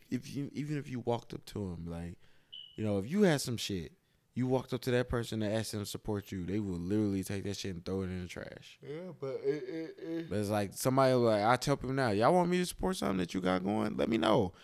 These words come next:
Speaker 1: 'Cause like I said, I'm all about, you know, uplifting people, helping people fucking, you know,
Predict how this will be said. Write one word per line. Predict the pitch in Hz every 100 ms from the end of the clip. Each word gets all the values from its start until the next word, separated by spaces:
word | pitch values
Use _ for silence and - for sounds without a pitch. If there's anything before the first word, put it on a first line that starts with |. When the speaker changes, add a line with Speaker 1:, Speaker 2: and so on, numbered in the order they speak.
| - - -
Speaker 1:
'Cause | 120
like | 139 131
I |
said, | 143 151
I'm | 185
all | 208
about, | 185 170 170 139
you | 180
know, | 175 104
uplifting | 165 151 165 170 160
people, | 175 175 170 151
helping | 139 151 160
people | 156 151 147 147
fucking, | 147 147 147 147 131 - - - - -
you | 139
know, | 139 117 110